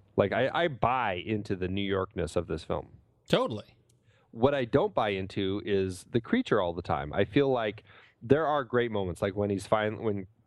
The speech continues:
Speaker 1: when the, the stealth flies over and drops all those bombs on it and Clover collapses into the building.
Speaker 2: That's
Speaker 1: I
Speaker 2: the
Speaker 1: can buy
Speaker 2: first,
Speaker 1: into
Speaker 2: like,
Speaker 1: that.
Speaker 2: high, wide shot that we see of Clover walking through
Speaker 1: Right.
Speaker 2: the city.
Speaker 1: Toward, you know, we feel like these guys are finally gonna escape, and then Clover, you know,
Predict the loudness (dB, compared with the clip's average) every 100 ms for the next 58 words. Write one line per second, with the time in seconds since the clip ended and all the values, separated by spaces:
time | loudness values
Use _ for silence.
0 | -10 -4 0 0 0 0 2 0 -2 -2
1 | 0 2 0 -6 -12 -4 2 4 2 -2
2 | 0 2 2 2 2 0 2 2 2 2
3 | 2 2 2 2 2 0 0 -2 2 2
4 | 2 2 2 2 -2 -2 0 0 0 2
5 | 2 0 -2 -6 -12 -20 _ -4 0 2
6 | 2 2 2 2 0 0 0 0 0 0
7 | 0 0 0 0 -2 -2 -2 -2 -2 -4
8 | -2 -2 0 -2 -2 -2 -2 0 -2 -4
9 | 0 -2 0 -2 -2 0 0 -2 -2 -2
10 | -4 -8 -12 _ _ 0 2 2 0 -6
11 | -2 0 0 -2 2 2 4 2 0 -2
12 | 2 2 2 0 2 2 0 -2 -2 -6
13 | -2 -2 -2 -2 -2 0 2 2 0 -4
14 | -6 -4 -2 -2